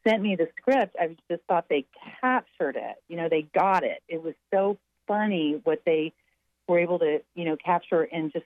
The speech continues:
twenty minutes. The, the whole web series is, like, twenty minutes in total. They're little short episodes, but each one is a great aspect of kind of ageism, you know, in our business and how it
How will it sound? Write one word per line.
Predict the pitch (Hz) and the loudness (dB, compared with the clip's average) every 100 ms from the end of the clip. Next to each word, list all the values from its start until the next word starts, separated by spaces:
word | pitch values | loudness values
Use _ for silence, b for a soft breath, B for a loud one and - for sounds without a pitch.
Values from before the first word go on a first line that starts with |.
| - | -10
twenty | - 202 196 190 | -2 2 4 4
minutes. | 175 185 196 107 - - | 4 4 4 2 -2 -6
The, | - 147 135 | -2 0 0
the | 151 | -2
whole | - 180 | 0 2
web | 175 165 165 | 2 0 -2
series | 175 160 151 135 | 0 0 0 -4
is, | 131 | -4
like, | 131 120 | -4 -4
twenty | 180 160 | -4 -2
minutes | 156 147 147 - | 2 2 2 0
in | 123 | -2
total. | - 135 135 160 185 190 _ _ - | 2 2 4 4 2 -2 _ _ -2
They're | 165 160 | 0 2
little | 175 170 165 - - | 2 2 0 -4 -2
short | 165 165 160 - _ _ _ _ _ 175 | 0 2 0 -4 _ _ _ _ _ -4
episodes, | 170 180 - 185 180 185 - _ _ _ _ - | -4 -4 -2 2 2 0 -8 _ _ _ _ -4
but | 190 180 - | 0 0 -2
each | 214 214 _ | -10 -12 _
one | 185 185 180 180 | -6 -4 -2 -4
is | 156 160 | -6 -6
a | |
great | 160 - 165 170 175 143 | -8 -2 2 2 2 0
aspect | 160 160 _ 156 135 131 - | 0 0 _ -2 -2 -4 -10
of | 156 147 139 143 _ _ - | -4 -2 -4 -8 _ _ -2
kind | 170 | 0
of | 151 | 2
ageism, | - 185 180 160 151 135 127 139 _ _ _ _ _ - | 4 4 4 2 2 -2 -2 -6 _ _ _ _ _ -4
you | 180 | 0
know, | 160 156 | 2 0
in | 170 | 0
our | 151 | 0
business | 147 170 170 170 143 139 135 _ _ | 0 2 0 0 -4 -4 -6 _ _
and | 151 143 135 139 | -2 0 2 0
how | - 185 | 0 0
it | 170 | 0